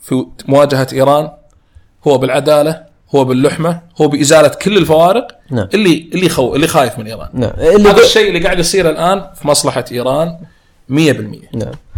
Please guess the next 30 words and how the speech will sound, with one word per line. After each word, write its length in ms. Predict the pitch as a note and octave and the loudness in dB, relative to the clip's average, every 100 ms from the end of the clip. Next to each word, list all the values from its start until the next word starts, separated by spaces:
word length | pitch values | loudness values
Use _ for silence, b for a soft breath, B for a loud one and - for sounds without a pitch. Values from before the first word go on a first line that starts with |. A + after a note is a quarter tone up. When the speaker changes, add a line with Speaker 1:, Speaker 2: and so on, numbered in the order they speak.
| - - | -12 0
Speaker 2:
في 60 | |
مص-، 240 | F#3+ G#3 F3+ | 0 0 2
ما 100 | A3 | 2
هو 100 | F#3 | 4
في 80 | |
مصلحة، 360 | G3 F3 D#3+ D#3+ D3+ | 4 2 0 0 2
آه، 180 | C3 | 2
الشعوب 280 | B2+ - D#3 | 2 4 4
العربية، 480 | C3+ A#2+ A2+ A2 G#2+ | 4 4 2 0 0
خلينا 340 | B2+ A#2+ A#2 | 2 2 2
نقول، 180 | C3 D#3+ | 0 2
ما 120 | F#3+ | 4
هي 200 | D#3+ C#3+ | 6 4
في 60 | C3 | 4
إيران 180 | C#3+ D3 | 4 4
ولا 140 | B2+ | 4
في 80 | B2 | 2
غيرها. 200 | B2 - - - | 0 -2 -8 -2
Speaker 1:
لا، 180 | E3+ | 0
أتكلم 300 | E3 - E3 | 0 -2 4
Speaker 2:
يعني 140 | D3+ E3+ | 6 4
Speaker 1:
عن 220 | - E3 | 2 4
Speaker 2:
قول 120 | G3+ | 4
Speaker 1:
الخلفية. 220 | G#3+ G#3 | 6 2
Speaker 2:
حتى 360 | - - - A3 | 2 2 4 6
لو 100 | G3 | 4
كانت 320 | F#3 G3+ F#3 | 4 4 4
إيران 340 | E3 E3+ F3 - | 4 4 4 2
لها 300 | C#3+ C3 D3 | 0 4 4
يد 200 | A#2 | 4